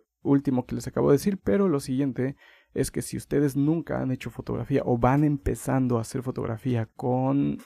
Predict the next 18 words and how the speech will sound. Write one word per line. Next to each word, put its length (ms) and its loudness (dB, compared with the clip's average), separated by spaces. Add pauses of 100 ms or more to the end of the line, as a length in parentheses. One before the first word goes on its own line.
(160)
eh, 580 -2
modelos 720 2 (320)
y 120 -6
quieren 260 0
como 180 0
una 160 2
dirección, 600 -2 (300)
yo 120 -2
creo 160 -6
que 360 -2 (600)
sí 240 -4
influye 480 0
bastante 720 -4 (200)
en 160 -4
que 120 -8
la 180 -2
persona 680 -2 (460)
definitivamente 1200 -2